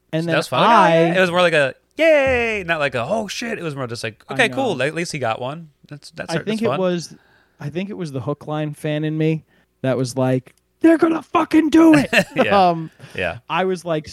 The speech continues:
Speaker 1: I was like, "This is gonna happen."
Speaker 2: It's too big of a mountain to
Speaker 1: Um,
Speaker 2: climb with, with just like, like you s-, you s-, said at the beginning, like, the way that Jack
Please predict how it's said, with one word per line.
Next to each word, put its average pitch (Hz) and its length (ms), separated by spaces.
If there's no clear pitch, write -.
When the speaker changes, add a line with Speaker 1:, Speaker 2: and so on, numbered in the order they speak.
Speaker 1:
I 175 80
was 170 140
like, 170 200
"This 277 180
is 247 100
gonna 320 280
happen." 294 640
Speaker 2:
It's - 100
too 131 100
big 123 100
of 175 100
a - 40
mountain 160 160
to 151 60
Speaker 1:
Um, 143 60
Speaker 2:
climb 92 180
with, 98 160
with - 240
just 123 200
like, 117 220
like 131 120
you 135 80
s-, - 200
you 127 140
s-, - 180
said - 220
at 101 80
the 101 60
beginning, 90 460
like, 87 200
the 120 80
way 113 340
that 104 340
Jack 95 280